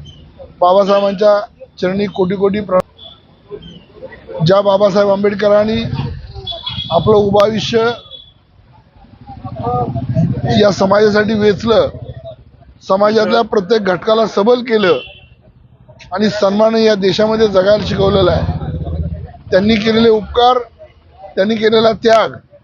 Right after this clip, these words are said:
हा अ-, आहे. त्यामुळे त्यांच्या त्यागाला शतशः नमन करतो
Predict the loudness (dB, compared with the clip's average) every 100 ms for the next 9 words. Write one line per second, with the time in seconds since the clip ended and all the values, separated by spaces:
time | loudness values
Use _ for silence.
0 | _ _ _ -20 _ _ 0 2 0 0
1 | 2 2 0 -2 -8 _ _ _ -8 -2
2 | 0 2 0 0 0 0 0 2 2 4
3 | 4 4 2 -4 -18 -20 -20 -8 -4 0
4 | 0 -2 -2 -4 0 0 0 0